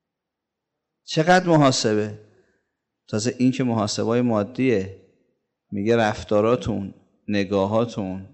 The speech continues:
«یعلم خائنة الاعین و ما تخفی الصدور.» اون خائنهٔ چشمای شما. به حضرت گفتن: «آقا، خائنة الاعین یعنی چی؟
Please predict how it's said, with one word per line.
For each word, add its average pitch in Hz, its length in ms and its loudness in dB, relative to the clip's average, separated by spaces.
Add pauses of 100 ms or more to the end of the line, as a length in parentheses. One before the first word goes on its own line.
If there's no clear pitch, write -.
(120)
«یعلم 120 640 2
خائنة 113 680 -4
الاعین 101 540 -8
و 104 220 -8
ما 104 180 -8
تخفی - 360 -16
الصدور.» 104 540 -16 (720)
اون 135 240 0
خائنهٔ 110 760 -4
چشمای 123 560 -4
شما. 98 500 -8 (920)
به 120 80 -6
حضرت 131 360 2
گفتن: 143 280 -2
«آقا، 147 220 0
خائنة 117 640 -4
الاعین 117 600 0
یعنی 127 240 2
چی؟ 123 460 -10